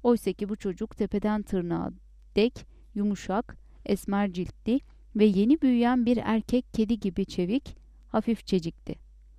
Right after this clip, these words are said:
Çok seviyordu anası onu. İşte büyük oğlan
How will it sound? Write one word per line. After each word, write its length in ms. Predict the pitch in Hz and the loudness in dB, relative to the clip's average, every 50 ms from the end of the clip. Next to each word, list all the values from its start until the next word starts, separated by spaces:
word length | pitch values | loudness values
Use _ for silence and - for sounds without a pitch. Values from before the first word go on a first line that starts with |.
| - - - - - - | -20 -20 -20 -20 -20 -8
Çok 240 | - - 359 370 - | -2 0 0 0 2
seviyordu 540 | - 247 226 190 196 190 185 175 170 165 - | 2 2 2 4 2 2 2 0 0 -2 -2
anası 400 | - 175 175 165 170 - - 175 | -4 -2 -2 -4 -4 -6 -6 -6
onu. 260 | 170 165 160 170 170 - - - - - - - - - - - - - - | -6 -6 -6 -8 -10 -12 -18 -20 -20 -20 -20 -20 -20 -20 -20 -20 -20 -12 -10
İşte 480 | 220 - - - - 196 202 240 269 - - - - - - - | -10 -8 -4 0 2 2 4 2 0 -2 -6 -14 -20 -12 -8 -2
büyük 300 | 190 214 254 269 - - | 0 2 2 2 0 -2
oğlan 480 | - 202 196 180 175 175 202 240 269 | -2 0 0 0 0 0 0 0 -2